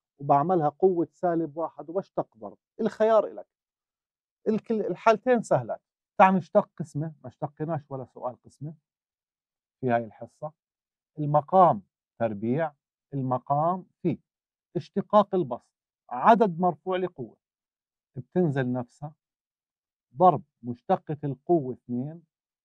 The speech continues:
ضرب حكينا بنحط لين العدد ثلاثة. حكينا إذا عندنا عدد مرفوع لقوة، بشتق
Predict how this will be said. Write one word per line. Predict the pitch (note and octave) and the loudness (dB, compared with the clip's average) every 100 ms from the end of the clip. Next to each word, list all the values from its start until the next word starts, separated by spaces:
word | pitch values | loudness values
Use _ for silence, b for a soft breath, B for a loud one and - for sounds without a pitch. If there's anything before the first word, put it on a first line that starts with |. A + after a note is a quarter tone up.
| A#2+ | -2
ضرب | A#2+ A3 G#3 - | 6 6 6 -4
حكينا | - C#3 F3+ E3 | -14 -6 -4 -2
بنحط | D#3 C#3 - F#3+ - - | -4 -8 -4 -4 -6 -8
لين | C#3 D#3 G#3 G#3 F#3 _ | -2 2 4 4 0 _
العدد | C3+ G#2+ A#2+ D#3+ D#3 - | -6 -4 -2 -4 -4 -12
ثلاثة. | A2+ - _ _ _ _ _ _ _ _ _ _ _ _ _ - | -16 -18 _ _ _ _ _ _ _ _ _ _ _ _ _ -12
حكينا | - F#3 D#3 | -2 0 0
إذا | C3+ B2+ | -2 0
عندنا | B2+ G3 F#3+ | 0 -2 -2
عدد | D#3+ G3 A3 E3 B2 | -4 -2 -2 -2 -4
مرفوع | B2 A#2+ - D3 | -20 -18 -8 -8
لقوة، | A#2+ A2+ A#2+ A#2 E3 _ _ _ _ - | -8 -10 -10 -10 -12 _ _ _ _ -10
بشتق | C3 - G3+ | -10 -4 -4